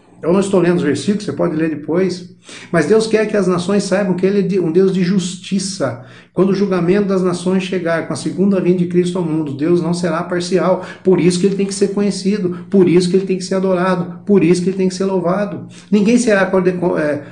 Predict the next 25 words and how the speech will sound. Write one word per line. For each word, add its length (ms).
é, 600
condenado 600
aí 380
por 140
qualquer 260
outra 220
coisa, 480
pela 200
cor 180
da 100
pele, 420
pelo 140
tamanho 300
do 60
cérebro, 560
o 40
lugar 220
onde 100
nasceu, 440
a 80
qualidade 420
de 60
seus 160
ancestrais. 520
Não. 600